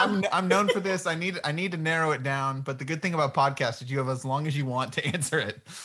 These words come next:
Speaker 1: Yeah, I just feel like my answers go really long, like the last one. Okay, so this is gonna be a long answer. Just a warning. I'll put a, like, disclaimer out for that.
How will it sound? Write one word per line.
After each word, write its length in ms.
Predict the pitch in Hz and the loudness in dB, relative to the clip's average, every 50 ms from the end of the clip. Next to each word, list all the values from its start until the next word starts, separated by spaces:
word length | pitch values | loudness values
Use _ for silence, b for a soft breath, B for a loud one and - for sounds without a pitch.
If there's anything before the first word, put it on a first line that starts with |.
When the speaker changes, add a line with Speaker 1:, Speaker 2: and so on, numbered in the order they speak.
| B B B _ _ _ _ _ _ _ _ _ _ _ - | B B B _ _ _ _ _ _ _ _ _ _ _ 2
Speaker 1:
Yeah, 160 | 269 262 - | 2 4 6
I 80 | 247 254 | 6 4
just 220 | 254 330 339 - | 4 4 0 2
feel 140 | - 349 339 | 2 4 6
like 140 | 302 302 247 | 6 6 6
my 100 | 254 247 | 4 4
answers 420 | 247 254 269 262 285 262 240 226 | 4 4 4 2 0 -2 -2 0
go 140 | 226 233 226 | 0 0 2
really 280 | 220 226 220 220 220 214 | 2 2 2 2 2 2
long, 300 | 214 214 220 220 214 208 | 2 2 2 2 2 0
like 160 | 202 202 196 | -4 -4 -6
the 100 | - 208 | -6 -6
last 320 | 202 202 202 214 208 - | -4 -2 -2 -4 -4 -4
one. 160 | 214 190 190 190 B B B B B B _ _ _ _ _ _ _ _ - - | -6 -6 -6 -8 B B B B B B _ _ _ _ _ _ _ _ 4 4
Okay, 220 | 269 269 277 277 | 4 6 6 4
so 160 | 247 254 262 262 | 4 4 2 0
this 160 | 269 254 - | 0 0 0
is 140 | 330 - - | -2 -2 -2
gonna 160 | 294 285 285 | -2 -2 2
be 80 | 311 | 2
a 40 | 277 | 4
long 220 | 269 277 277 277 262 | 6 6 6 6 4
answer. 320 | 247 254 240 247 254 233 | 2 2 2 4 2 2
Just 220 | 226 254 226 - | 2 2 -2 0
a 60 | 254 233 | 0 0
warning. 420 | 226 226 226 226 220 214 208 208 | 2 2 0 0 0 0 0 -2
I'll 80 | 208 202 | -2 -4
put 160 | - 220 214 | -4 -2 -2
a, 60 | 208 | -2
like, 200 | 214 214 208 202 | -2 -2 -4 -2
disclaimer 680 | - 226 214 - - - 226 226 214 214 208 202 202 - | -4 -4 -6 -6 -6 -4 -2 0 0 0 0 0 -2 -2
out 320 | - 214 208 202 - - - | 0 0 0 0 -2 -6 -6
for 140 | - 233 208 | -6 -2 0
that. 300 | 214 208 208 202 - | 2 2 2 0 -2